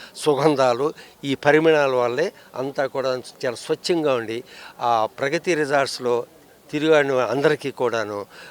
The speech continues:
ఒక రకమైన అనుభూతి కలిగి ఆరోగ్యవంతంగా చక్కగా ఉండగలుగుతారనమాట. మనం ఇప్పుడు వెళ్ళి కొన్ని రకాల మొక్కల్ని కొంచెం, కొద్దిగా వివరంగా తెలుసుకుందాం అనమాట. జూలు మాచిపత్రి, highly aromatic.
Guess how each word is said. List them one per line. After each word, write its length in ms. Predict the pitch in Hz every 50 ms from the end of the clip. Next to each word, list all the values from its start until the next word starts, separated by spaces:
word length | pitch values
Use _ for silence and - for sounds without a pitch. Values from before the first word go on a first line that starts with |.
| - -
ఒక 140 | 127 117 131
రకమైన 440 | 127 127 123 - 156 147 143 139 139
అనుభూతి 560 | 113 101 131 147 147 113 151 165 147 - 139
కలిగి 480 | - 127 113 107 110 98 101 98 101 - - - - - -
ఆరోగ్యవంతంగా 840 | 123 139 147 143 143 131 117 127 127 120 110 - 120 117 120 165
చక్కగా 440 | 226 - - 135 - - - 127 135
ఉండగలుగుతారనమాట. 920 | 127 110 113 113 110 113 107 104 101 - 117 110 98 95 92 87 90 - -
మనం 320 | 180 - 147 147 151 147
ఇప్పుడు 200 | 143 - - 127
వెళ్ళి 380 | 131 139 165 185 165 127 127 139 - - - - - -
కొన్ని 200 | 170 165 170 160
రకాల 360 | 147 143 - 170 165 156 143
మొక్కల్ని 440 | 131 131 123 - - 151 147 175 185
కొంచెం, 360 | - 165 143 120 135 131 123 - -
కొద్దిగా 300 | 160 139 120 131 139 127
వివరంగా 440 | 113 127 139 131 131 127 131 165 170
తెలుసుకుందాం 560 | - 123 107 - - - 117 113 113 101 98
అనమాట. 340 | 98 95 90 92 - - 151 - 180
జూలు 260 | 226 233 226 202 175
మాచిపత్రి, 680 | 160 147 127 - - 113 - 110 - - - 92 95 147 135 - 131 - - - _ _ - -
highly 400 | 170 175 180 185 180 156 135 143
aromatic. 420 | 151 160 156 156 139 - 107 110